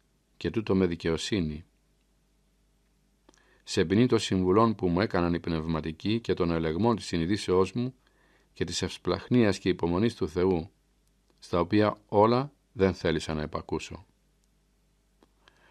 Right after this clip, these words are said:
Πρόφτασε να εξομολογηθείς όλες σου τις αμαρτίες και να με ανατανοήσεις καθώς πρέπει, για να γλιτώσεις από εκείνη την ανωφελή εξομολόγηση και μετάνοια των κολλασμένων.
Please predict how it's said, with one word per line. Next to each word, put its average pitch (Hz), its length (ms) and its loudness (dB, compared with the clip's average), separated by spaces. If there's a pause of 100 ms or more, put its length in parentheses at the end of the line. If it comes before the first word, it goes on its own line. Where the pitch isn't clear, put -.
(300)
Πρόφτασε 123 440 2
να 107 80 4
εξομολογηθείς 87 800 0 (160)
όλες 107 260 8
σου 92 100 -4
τις - 140 -8
αμαρτίες 85 640 -2
και 98 120 -4
να 87 120 0
με 85 60 0
ανατανοήσεις 82 760 -4
καθώς 98 480 -6
πρέπει, 95 540 0 (680)
για 95 140 2
να 95 100 6
γλιτώσεις 107 560 0
από 95 160 2
εκείνη 107 280 0
την 95 140 -2
ανωφελή 90 440 0
εξομολόγηση 92 800 -2
και - 140 -4
μετάνοια 104 560 0
των 95 200 -4
κολλασμένων. 85 840 -4